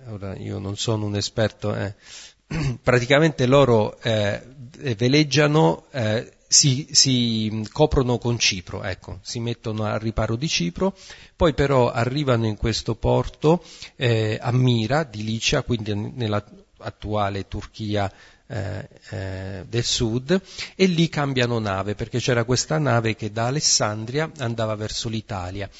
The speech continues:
Ecco, era una nave, so, probabilmente sono tutte navi mercantili che portavano, in particolare questa probabilmente trasportava grano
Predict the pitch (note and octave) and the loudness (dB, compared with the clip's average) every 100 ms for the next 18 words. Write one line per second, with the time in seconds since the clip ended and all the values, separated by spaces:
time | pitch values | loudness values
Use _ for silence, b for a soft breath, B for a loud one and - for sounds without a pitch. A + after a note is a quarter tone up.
0 | B B B - - D3 D#3+ B2 A#2+ B2+ | B B B -6 -2 -2 -2 -2 -2 -2
1 | D3 C3 A2+ - _ - D#3 - C3+ C3 | -4 -4 -8 -12 _ -2 -2 2 0 2
2 | E3 D#3 - A#2 - - B2 A#2 A2 A2 | -4 -6 -8 -8 -8 -2 0 0 -2 -4
3 | G#2+ - G#2+ G#2 G2 G2+ F2+ D3 F3 _ | -6 -6 -6 -6 -8 -12 -8 -8 -8 _
4 | A#2 - G#2+ - A2 A2 C#3+ A#2 B2 - | -12 -10 -12 -6 -4 -4 -6 -4 -4 -4
5 | B2+ D3 D#3+ B2+ A2 C3 - A2 - G#2+ | -8 -6 -6 -6 -6 -6 -6 -8 -4 -4
6 | A2 C3 A2 - A#2+ - G#2+ - G#2+ G#2 | -4 -6 -8 -10 -10 -10 -14 -12 -8 -8
7 | G#2 G#2+ F#2+ F#2 F2 | -6 -8 -8 -14 -18